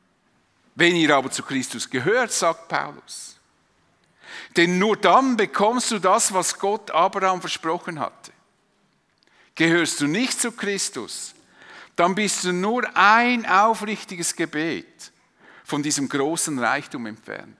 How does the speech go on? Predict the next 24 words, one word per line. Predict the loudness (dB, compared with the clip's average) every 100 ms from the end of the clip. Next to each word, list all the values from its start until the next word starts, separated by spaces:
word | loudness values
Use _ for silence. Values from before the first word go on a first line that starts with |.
| _ _ _ _ _ _ _ _
Paulus | 4 4 2 -2
sagt, | 2 2 2 -4 -20 _ _ _ _ _ _ _ _ _ _ -2
"Jeder, | 2 4 2 0
der | 0 0
den | 0 0
Namen | 2 4 2 -2
des | -2 0
Herrn | 0 0
anruft, | 0 -2 -4 -10 -12 -8
wird | -4 -2 -4 -10 -6
gerettet | -4 -2 -4 -8 -16 -12
werden." | -10 -10 -12 -20 _ _ _ _ _ _ _ _ _ _ _ _ -20 -20 -2
Wenn | 2 2
du | 0
die | -2 -2
Versöhnung | -2 0 0 0 0 -2 -2
mit | -2 -2
dem | -2
Schöpfer | 0 -2 -4 -6 -8 0
ablehnst, | 0 0 -2 -4 -4 -10 -14 -14 -18 _ _ _ _
verpasst | -6 -4 -4 -2 0 0 -2 -6
du | -8 -4
das | -2 -2
Beste, | 0 0 0 -4 -4 -6 -8